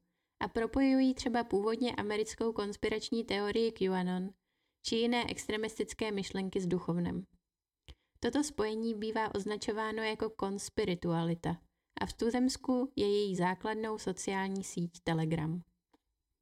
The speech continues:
Síť Telegram se postupně stává obdobou řetězových e-mailů a uzavřených facebookových skupin. Pokud jde o konspiritualitu, český a slovenský Telegram je jí doslova prosáklý.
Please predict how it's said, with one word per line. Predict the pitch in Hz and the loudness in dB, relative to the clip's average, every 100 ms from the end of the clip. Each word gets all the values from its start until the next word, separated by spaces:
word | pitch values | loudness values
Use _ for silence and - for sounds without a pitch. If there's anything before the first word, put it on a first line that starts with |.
| _ _ _ _ - | _ _ _ _ -2
Síť | 277 285 277 | 0 0 0
Telegram | 214 202 202 202 196 220 | -2 0 -2 -2 -4 -8
se | - - | -8 -4
postupně | 208 208 262 247 254 | -4 0 -2 0 -2
stává | 247 - 220 233 226 214 | 0 -2 2 2 2 0
obdobou | 185 196 208 233 208 | -2 -2 0 0 2
řetězových | 190 185 208 233 233 233 | -2 -2 -2 -2 -2 -4
e-mailů | 190 185 185 180 180 196 - | -2 0 0 0 -2 -4 -6
a | 202 | -4
uzavřených | 185 196 208 - 220 226 226 | -2 -2 -2 -4 -4 -4 -4
facebookových | - 190 180 190 196 196 190 | -2 -2 0 -2 -2 -2 -4
skupin. | - - 160 180 165 175 _ _ _ _ _ - | -8 -6 -4 -2 -4 -4 _ _ _ _ _ -12
Pokud | - 233 262 | -4 2 4
jde | 277 269 254 | 4 0 2
o | 233 | -2
konspiritualitu, | 208 202 - - 254 214 185 175 170 - 180 _ _ _ _ | -2 -6 -4 0 0 2 0 0 0 -4 -10 _ _ _ _
český | 226 214 262 262 | -4 0 2 2
a | 247 | 0
slovenský | - 226 226 - 240 | 0 0 -2 -2 -2
Telegram | 190 180 175 185 190 | 2 2 2 0 0
je | 190 | 2
jí | 190 | 4
doslova | 175 185 - 202 202 | 4 0 -2 0 0
prosáklý. | - 175 - 165 170 - 175 | 2 0 2 0 0 -2 -4